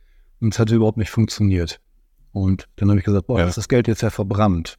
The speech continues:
Speaker 1: Und dann hat er gesagt,
Speaker 2: Mhm.
Speaker 1: „Nö, das war ein super Learning, jetzt weiß ich ja, was nicht funktioniert.“
Speaker 2: Ja.
Speaker 1: Kannst du die
Speaker 2: Genau, das ist
Speaker 1: Geisteshaltung
Speaker 2: halt
Speaker 1: verstehen? Oder, ja.
Speaker 2: Ja, d-, am Anfang ist es halt, äh, man kann's halt als, als Investment sehen in die
Speaker 1: Mhm.
Speaker 2: Marketingstrategie oder man kann's halt auch als Verbrennen sehen sozusagen.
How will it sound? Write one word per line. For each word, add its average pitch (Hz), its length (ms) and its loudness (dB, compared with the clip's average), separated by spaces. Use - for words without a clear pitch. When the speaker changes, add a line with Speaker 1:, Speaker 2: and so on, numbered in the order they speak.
Speaker 1:
Und - 120 -10
dann 95 100 -6
hat 101 120 -6
er 110 120 -4
gesagt, 101 300 0
Speaker 2:
Mhm. 131 60 0
Speaker 1:
„Nö, 107 260 0
das 107 160 -6
war 113 120 4
ein 113 60 4
super 120 320 2
Learning, 110 400 2
jetzt 95 160 -4
weiß 107 200 2
ich 107 80 -2
ja, 107 100 2
was 107 160 -2
nicht 117 160 0
funktioniert.“ - 800 -8
Speaker 2:
Ja. 90 200 0
Speaker 1:
Kannst - 520 -18
du - 60 -20
die - 100 -20
Speaker 2:
Genau, 98 380 2
das 95 160 2
ist 104 120 -4
Speaker 1:
Geisteshaltung 104 240 2
Speaker 2:
halt - 120 -20
Speaker 1:
verstehen? 139 320 -18
Oder, 113 300 -8
ja. 92 240 -14
Speaker 2:
Ja, 90 160 2
d-, 98 160 -2
am 95 140 0
Anfang 107 340 2
ist 101 160 -2
es - 160 -4
halt, 107 240 2
äh, 95 160 0
man 92 160 0
kann's - 240 -4
halt 101 140 2
als, 92 300 -4
als 90 260 -4
Investment 98 680 -2
sehen 117 280 2
in 104 500 0
die 110 60 -2
Speaker 1:
Mhm. 107 60 2
Speaker 2:
Marketingstrategie 107 920 0
oder 95 220 0
man 95 160 2
kann's 92 240 -2
halt 95 120 0
auch 87 160 -2
als 87 220 -4
Verbrennen 90 460 0
sehen 95 220 2
sozusagen. 95 480 -2